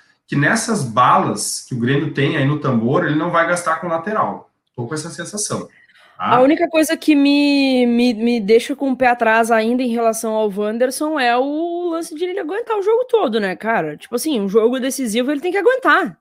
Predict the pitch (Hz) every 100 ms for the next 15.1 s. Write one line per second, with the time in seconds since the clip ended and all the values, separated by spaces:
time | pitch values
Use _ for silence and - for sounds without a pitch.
0 | - 185 247 262 269 240 294 269 262 262
1 | 233 254 247 269 220 - 202 220 220 214
2 | 202 202 202 220 208 202 220 277 233 269
3 | 156 - _ _ _ _ _ _ _ _
4 | - 185 202 262 294 320 311 311 359 359
5 | 320 - 185 180 208 208 202 214 233 233
6 | 208 190 220 233 208 220 220 180 - _
7 | _ _ - 170 190 185 175 185 170 190
8 | 202 202 - 196 185 294 494 _ _ _
9 | - 202 226 247 240 208 180 220 269 277
10 | 214 208 226 220 233 233 196 214 269 262
11 | 226 196 175 226 339 _ _ _ _ _
12 | 220 262 214 175 185 190 226 247 - 330
13 | 254 208 208 208 190 208 196 202 214 226
14 | 220 208 - 240 202 220 214 294 - 208
15 | 180